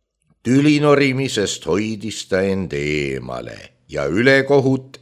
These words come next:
ei toetanud kunagi. Et temast hiljem selline rahvajuht kujunes, kes võis masse liikuma panna, vanu kõnemehi vaikima sundida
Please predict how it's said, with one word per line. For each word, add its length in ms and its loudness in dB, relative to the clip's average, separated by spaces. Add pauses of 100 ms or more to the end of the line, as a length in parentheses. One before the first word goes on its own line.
ei 320 0
toetanud 920 -4
kunagi. 880 -14 (600)
Et 200 2
temast 540 2
hiljem 540 2
selline 600 0
rahvajuht 1080 2
kujunes, 840 -2 (280)
kes 280 2
võis 380 -2
masse 680 -2
liikuma 640 -4
panna, 520 -2 (540)
vanu 640 2
kõnemehi 800 0
vaikima 680 2
sundida 840 -4